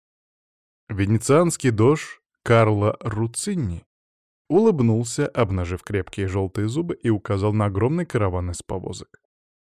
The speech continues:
Многочисленные слуги и конюхи носились, пытаясь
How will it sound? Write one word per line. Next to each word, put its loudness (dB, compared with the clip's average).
Многочисленные -2
слуги -4
и -4
конюхи -2
носились, -6
пытаясь 0